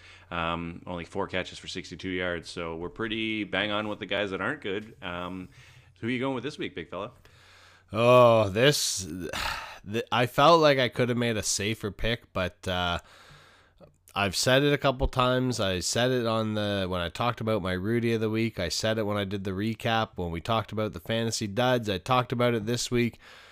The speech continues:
Speaker 2: My Munson is Hollywood Brown, Marquise Brown, going up against the Broncos.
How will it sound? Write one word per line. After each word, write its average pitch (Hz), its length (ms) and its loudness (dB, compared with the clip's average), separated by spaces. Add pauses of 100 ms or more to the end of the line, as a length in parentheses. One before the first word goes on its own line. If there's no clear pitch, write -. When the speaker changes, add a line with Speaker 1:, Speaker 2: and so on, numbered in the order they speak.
(420)
Speaker 2:
My 113 280 6
Munson 117 720 4
is 85 260 -4
Hollywood 123 1200 2
Brown, 90 560 4
Marquise 117 720 0
Brown, 95 560 0
going 101 340 0
up 104 180 -2
against 101 360 -2
the 92 100 -2
Broncos. 85 720 0